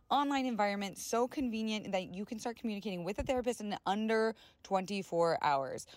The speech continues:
With my personal experience, I just switched therapists and <laughs> I was manifesting a young, witchy boss bitch. And I was like, "There's no way this exists in a therapeutic community." Well, guess what? It does. It did.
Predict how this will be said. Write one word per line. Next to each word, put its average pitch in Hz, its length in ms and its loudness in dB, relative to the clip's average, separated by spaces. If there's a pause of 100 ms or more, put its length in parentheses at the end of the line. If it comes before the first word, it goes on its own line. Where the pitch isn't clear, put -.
(120)
With 160 100 -2
my 190 140 2
personal 220 320 -2
experience, 226 580 -2
I 175 140 4
just 175 220 -4
switched - 280 -6
therapists 165 540 0 (100)
and 160 340 -2
<laughs> - 60 -20
I 214 380 -2 (320)
was 196 180 -2
manifesting 175 1000 0
a 156 280 0 (260)
young, 196 540 0 (240)
witchy 180 540 -2
boss 165 640 0
bitch. 160 520 2
And 170 140 0
I 170 60 0
was 165 100 -2
like, 165 160 0
"There's 233 220 0
no 262 100 2
way 240 120 4
this 202 160 -2
exists 175 440 0
in 151 180 -4
a 151 60 -2
therapeutic 151 640 0
community." 147 560 -4 (240)
Well, 180 100 4
guess 214 360 0
what? 160 300 2 (300)
It 392 240 2
does. 175 400 4 (300)
It 370 220 -2
did. 170 340 4